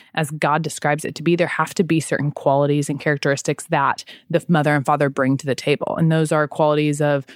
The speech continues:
responsibility and integrity. Those are responsibilities of care and love. And so does that mean that your family functions inside the home or, like,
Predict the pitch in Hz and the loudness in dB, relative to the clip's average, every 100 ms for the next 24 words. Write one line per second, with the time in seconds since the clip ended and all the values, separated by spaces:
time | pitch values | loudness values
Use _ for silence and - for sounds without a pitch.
0 | _ 160 - 135 139 147 202 214 214 202 | _ -4 0 -2 -2 0 2 2 2 2
1 | 185 - 156 147 139 139 139 - _ - | 0 -2 -2 0 -2 -2 -6 -10 _ -6
2 | - 175 185 190 202 196 165 147 147 151 | -2 -2 2 2 2 2 0 0 -2 -4
3 | 147 - - 151 151 147 147 143 139 - | -6 -10 -14 -2 0 2 0 -2 -6 -4
4 | 220 196 180 175 - 147 147 151 151 151 | 0 2 2 2 0 -2 0 2 2 0
5 | 147 - - - 196 208 196 185 - 170 | -4 -14 -18 -2 0 2 2 2 0 0
6 | 170 185 190 190 185 151 156 170 160 139 | 0 0 0 0 0 -2 -2 0 0 0
7 | 160 - 160 156 147 - 147 180 247 233 | -2 -2 -2 -2 -2 -2 -2 0 0 2
8 | 233 269 262 247 165 156 143 - | 2 2 2 2 0 0 -2 -6